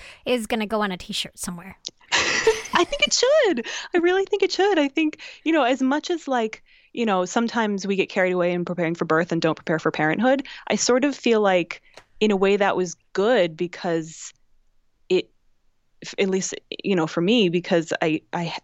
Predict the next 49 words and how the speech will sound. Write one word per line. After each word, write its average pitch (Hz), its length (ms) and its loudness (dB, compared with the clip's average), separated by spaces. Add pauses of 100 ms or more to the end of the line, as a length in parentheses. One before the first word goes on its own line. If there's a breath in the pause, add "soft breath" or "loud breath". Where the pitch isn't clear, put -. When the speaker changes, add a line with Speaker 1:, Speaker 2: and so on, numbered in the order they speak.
Speaker 2:
kinda 185 180 -2
had 190 260 0
to - 100 -4
rely 160 240 -4
on 160 100 -4
intuition 156 560 -4
for, 160 480 0
you 175 120 -2
know, 156 120 2
those 160 220 0
first 160 260 -2
months, 165 280 2
especially 160 580 0 (160)
because - 260 -4
I 156 80 0
hadn't 196 360 0
really 160 200 -2
done 160 180 -2
a 143 60 0
whole 160 160 -2
lot - 140 0
of 156 80 -2
preparing. 165 500 -2 (200 loud breath)
And 247 100 2
of 233 80 -4
course, 190 300 -2
you 190 80 0
know, 156 100 0
I, 156 120 0
I 104 100 -2
knew 180 180 -2
basic 170 400 -4 (300)
baby 160 260 0
care 165 420 0
from 196 340 2
Speaker 1:
Mm. - 40 -16 (120)
Speaker 2:
past - 420 -2
experiences, 170 580 0
but, 165 240 0 (420 loud breath)
um, 160 440 0 (400)
yeah, 185 380 2
yeah, 190 180 0
when 170 140 0
it - 80 -6
comes 190 200 -4
to 190 80 -4
making 175 220 -2
decisions 165 440 -4
about, 151 280 2